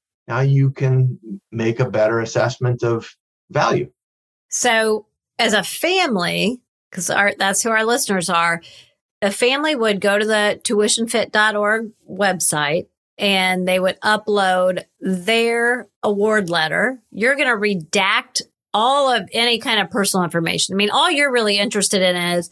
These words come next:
Speaker 2: the student's unweighted G P A, which I love that families
Speaker 1: Right.
Speaker 2: are always quoting weighted G P A. And you and I know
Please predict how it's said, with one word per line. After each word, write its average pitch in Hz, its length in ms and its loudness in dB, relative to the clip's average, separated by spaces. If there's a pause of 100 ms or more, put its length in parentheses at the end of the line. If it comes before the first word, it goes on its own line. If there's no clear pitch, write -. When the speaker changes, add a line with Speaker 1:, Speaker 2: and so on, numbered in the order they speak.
(320)
Speaker 2:
the 196 400 2
student's 208 800 0 (100)
unweighted 247 440 2
G 233 160 0
P 240 200 -2
A, 175 320 -2 (220)
which 180 280 2 (140)
I 190 120 0
love 196 240 0
that 175 340 0
families 175 400 0
Speaker 1:
Right. 180 80 0
Speaker 2:
are - 120 -6
always 269 480 2
quoting 185 560 0
weighted 196 400 0
G 180 200 0
P 190 180 0
A. 165 320 0
And 196 160 0
you 247 160 2
and 285 120 2
I 269 280 2
know 196 400 2